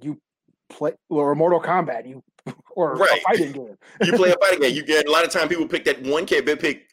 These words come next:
Speaker 2: Scorpion or Sub-Zero,
Speaker 1: Yeah,
Speaker 2: and just play
Speaker 1: I
Speaker 2: with them and don't touch anybody else. <laughs>
Speaker 1: That's one of the reasons why I don't play much games, because I ain't got the time to fucking do all this stupid shit. I just wanna kick ass.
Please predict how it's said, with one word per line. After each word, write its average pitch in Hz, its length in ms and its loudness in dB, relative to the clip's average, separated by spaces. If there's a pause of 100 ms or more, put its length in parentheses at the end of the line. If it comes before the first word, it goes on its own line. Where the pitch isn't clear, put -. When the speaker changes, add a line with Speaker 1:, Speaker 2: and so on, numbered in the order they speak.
(140)
Speaker 2:
Scorpion 170 360 -2
or 185 40 0
Sub-Zero, 180 720 -2
Speaker 1:
Yeah, 208 140 4
Speaker 2:
and 139 80 2
just 135 100 -6
play 175 120 0
Speaker 1:
I - 20 0
Speaker 2:
with 151 160 -6
them 147 140 -14
and 135 80 -4
don't 160 140 -2
touch 143 200 -4
anybody 123 320 -2
else. 73 300 -10
<laughs> - 60 -20
Speaker 1:
That's 175 300 -4
one 226 120 2
of 220 40 0
the 214 60 0
reasons 214 280 -2
why 202 140 2
I - 40 4
don't 220 120 -6
play 254 220 0
much 190 280 -2
games, 135 300 -6
because 147 200 -8
I 196 80 -2
ain't 202 100 -6
got 202 120 -6
the 160 60 -12
time 226 460 -4
to 147 80 -2
fucking 139 600 -4
do 247 180 -2
all 175 140 4
this 139 140 -6
stupid 175 380 -6
shit. 170 220 -6
I 214 80 2
just 214 140 -10
wanna 214 160 -2
kick 220 240 -10
ass. - 460 -10